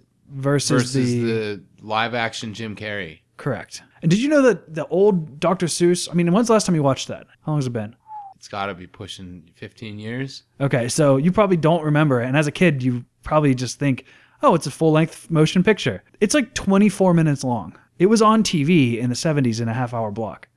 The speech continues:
Speaker 1: I didn't realize that until I watched it this year with my mom again. And I was like, "It's gotta be in, at least in, like, a sixty-minute
Speaker 2: Oh, yeah, you
Speaker 1: affair."
Speaker 2: think, for sure.
Speaker 1: It's like nothingness. It's just, it's here and it's gone. And then Jim Carrey one, they stretched out to a whole ninety-minute film.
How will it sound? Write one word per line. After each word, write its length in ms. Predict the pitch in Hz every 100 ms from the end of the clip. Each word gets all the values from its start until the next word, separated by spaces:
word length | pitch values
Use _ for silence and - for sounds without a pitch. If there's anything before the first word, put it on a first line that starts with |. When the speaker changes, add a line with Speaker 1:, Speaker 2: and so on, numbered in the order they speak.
| -
Speaker 1:
I 120 | 175
didn't 260 | 226 240 185
realize 320 | 214 233 185
that 180 | 151 139
until 200 | 143 160
I 60 | 143
watched 300 | 156 151 143
it 180 | 120 117
this 260 | 214 -
year 240 | 180 202 143
with 140 | 127
my 120 | 135
mom 260 | 135 135 127
again. 240 | 104 95
And 80 | -
I 60 | 131
was 160 | 135
like, 160 | 131 123
"It's 140 | 147
gotta 200 | - 214
be 160 | 143 127
in, 80 | 120
at 200 | - 131
least 200 | 165 151
in, 140 | 123
like, 160 | 120 117
a 80 | 113
sixty-minute 760 | 156 - 135 123 123 110 - - _ -
Speaker 2:
Oh, 80 |
yeah, 200 | 127 151
you 220 | 98 107 113
Speaker 1:
affair." 400 | 131 175 156 139
Speaker 2:
think, 220 | - _
for 80 | 120
sure. 340 | - 175 95 -
Speaker 1:
It's 160 | 165 175
like 160 | 165
nothingness. 680 | 147 170 165 120 104 107 -
It's 340 | 151 131 - -
just, 140 | 135
it's 180 | 147 -
here 160 | - 175
and 60 | 175
it's 100 | -
gone. 340 | 143 117 107 _ _ _ -
And 100 | 160
then 180 | 185 147
Jim 180 | 202 185
Carrey 240 | 202 226
one, 180 | 170 139
they 100 | 180
stretched 400 | 180 220 196 -
out 140 | 196
to 140 | 185 151
a 20 |
whole 200 | 147 170
ninety-minute 600 | 156 156 156 151 143 127
film. 320 | 180 143 95